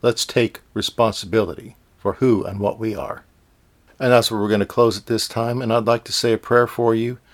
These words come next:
that each and every one of your eyes will be open to the light and the truth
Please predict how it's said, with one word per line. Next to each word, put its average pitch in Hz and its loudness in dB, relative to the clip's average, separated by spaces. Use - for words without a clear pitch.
that - -2
each 147 0
and - -2
every 139 0
one 127 0
of 113 -6
your 127 -2
eyes 120 2
will 117 -2
be 101 -6
open 120 -2
to 120 -2
the 101 2
light 104 0
and 110 -2
the 101 -2
truth - -2